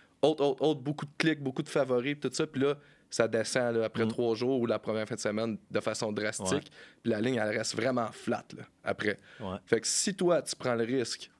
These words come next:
Speaker 1: de perdre le momentum de tes trois premières journées en ayant un prix trop gourmand, puis que les gens, quand ils consultent ton listing, ils font « J'aime ça, mais ça fait pas de sens, je veux pas
Speaker 2: Ouais.
Speaker 1: aller visiter. »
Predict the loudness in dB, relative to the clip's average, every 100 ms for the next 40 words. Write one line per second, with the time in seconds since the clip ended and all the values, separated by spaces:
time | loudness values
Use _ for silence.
0 | -20 -6 -2 0 2 2 2 0 0 0
1 | -2 -2 -2 -2 -4 -6 -4 0 0 0
2 | -2 -2 -2 -2 -2 -4 -6 _ _ -4
3 | -2 0 0 -2 -4 -6 -2 -2 0 -2
4 | -2 -2 -4 -12 _ -4 0 2 0 0
5 | -2 -4 -6 -2 -2 -2 -2 -2 -2 -2
6 | -2 -4 -4 -2 -2 -6 -12 _ -4 2
7 | 2 0 -10 -20 -20 -20 -14 0 2 4
8 | 2 2 2 2 0 -2 0 -2 -2 -2
9 | -2 -2 0 2 2 -2 -4 0 0